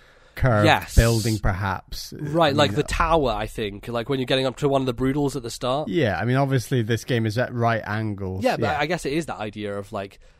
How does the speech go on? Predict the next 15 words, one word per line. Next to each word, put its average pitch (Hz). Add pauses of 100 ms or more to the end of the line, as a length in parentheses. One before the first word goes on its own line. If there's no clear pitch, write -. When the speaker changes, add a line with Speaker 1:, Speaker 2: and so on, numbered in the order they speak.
(200)
Speaker 2:
you're 139
playing 123
a 127
two 127
D 120
game, 110
but 113
you're 120
switching 120
constantly. 113
And 110
so 131
there 127
are 131
little 180